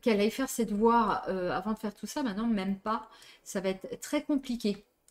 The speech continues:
Donc, euh, Mia, par exemple, on va déjà commencer par lui faire prendre un bain. D'accord, donc une heure pour prendre un bain, plus d'une heure. Et, euh, eh bien maintenant, en plus,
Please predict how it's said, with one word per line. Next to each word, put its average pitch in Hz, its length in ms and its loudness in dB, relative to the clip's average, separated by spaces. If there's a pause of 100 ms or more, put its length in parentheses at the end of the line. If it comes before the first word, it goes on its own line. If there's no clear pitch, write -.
(560)
Donc, 262 340 6
euh, 220 140 8
Mia, 247 320 6
par 202 200 0
exemple, 226 380 0
on 190 120 -4
va 190 160 -2
déjà 214 500 0 (320)
commencer 214 480 0
par 208 340 -2
lui 196 200 -2
faire - 440 -6 (120)
prendre 208 560 -4
un 185 180 0
bain. 190 420 2 (320)
D'accord, 247 380 4
donc 220 180 2 (140)
une 320 240 6
heure 381 320 4
pour 247 140 0
prendre 240 280 2
un 214 80 2
bain, 226 340 2 (260)
plus 285 120 2
d'une 254 220 4
heure. 269 240 2 (1080)
Et, 311 340 4 (100)
euh, 196 840 2 (140)
eh 214 80 4
bien 262 180 6
maintenant, 269 460 4
en 214 100 2
plus, 311 340 0